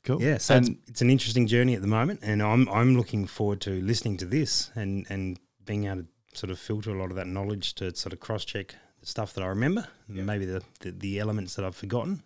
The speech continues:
Speaker 2: and make sure that the process I'm thinking about doing are actually gonna pay off.
Speaker 1: We had a quick discussion yesterday about, like, expander man drills, and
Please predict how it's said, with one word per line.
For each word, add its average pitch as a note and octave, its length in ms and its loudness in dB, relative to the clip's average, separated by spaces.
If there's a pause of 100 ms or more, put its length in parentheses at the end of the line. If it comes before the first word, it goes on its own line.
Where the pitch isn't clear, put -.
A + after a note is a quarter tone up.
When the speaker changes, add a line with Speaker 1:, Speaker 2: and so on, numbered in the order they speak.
(200)
Speaker 2:
and F#2 720 -4 (160)
make G2+ 240 -8
sure G2 200 -6
that F2+ 180 -8
the F#2+ 80 -10
process G2+ 460 -8
I'm F#2 220 -8
thinking E3 360 -6
about F2+ 140 -6
doing F2+ 320 -8 (340)
are G2+ 60 -10
actually F#2 320 -14 (160)
gonna F#2+ 160 -10
pay F#2 200 -10
off. G#2 280 -12 (360)
Speaker 1:
We A#2 200 6
had G2 160 6
a F#2 40 2
quick - 220 -2
discussion F#2 460 -2
yesterday F#2 480 -2
about, F2 320 -4 (680)
like, D2+ 240 -10
expander F#2+ 420 -2
man G2 200 0
drills, G2 320 -2
and F#2 220 -4